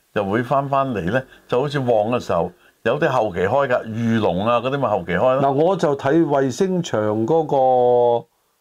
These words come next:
Speaker 2: 呃，旺嘅程度呢，呃，我認為唔會及以前嘅風光啊，
Speaker 1: 嗯。
Speaker 2: 即係冇昔日嘅風光。
Speaker 1: 但或者都有得做。
Speaker 2: 佢會有得做，但係即係周邊都可以拉住有啲，呃，其他相關嘅行業，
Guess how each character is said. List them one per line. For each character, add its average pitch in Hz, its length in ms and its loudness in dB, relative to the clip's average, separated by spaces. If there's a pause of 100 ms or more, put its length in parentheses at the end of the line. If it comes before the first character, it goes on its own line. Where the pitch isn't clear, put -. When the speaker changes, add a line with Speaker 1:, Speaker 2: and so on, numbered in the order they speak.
(280)
Speaker 2:
呃， 113 960 2
旺 123 420 0
嘅 135 120 2
程 104 240 -6
度 113 200 0
呢， 143 200 0 (180)
呃， 110 440 0
我 120 500 0 (500)
認 117 260 0
為 98 280 -2 (120)
唔 101 260 -2
會 113 120 2
及 110 100 -8 (580)
以 120 160 0
前 107 200 -4
嘅 107 120 -2
風 127 220 -4
光 107 280 -2
啊， 92 160 -12 (140)
Speaker 1:
嗯。 95 200 0
Speaker 2:
即 165 100 0
係 135 120 0
冇 113 160 0
昔 131 140 -4
日 120 40 0
嘅 117 260 2
風 - 40 -4
光。 117 180 0
Speaker 1:
但 - 0 -
或 104 100 0
者 147 120 0
都 160 80 -2
有 143 80 2
得 147 180 2
做。 101 180 0
Speaker 2:
佢 165 160 2
會 175 140 4
有 160 160 2
得 180 140 2
做， 117 360 0
但 127 200 0
係 127 320 -2
即 185 100 0
係 170 80 0
周 180 220 0
邊 175 240 0
都 165 120 0
可 127 200 0
以 131 100 0
拉 123 340 0
住 117 260 -2 (580)
有 120 100 0
啲， 143 540 2
呃， 107 100 0
其 101 200 -2
他 135 300 2
相 139 360 -2
關 139 180 0
嘅 120 160 -2
行 90 260 -2
業， 98 160 -2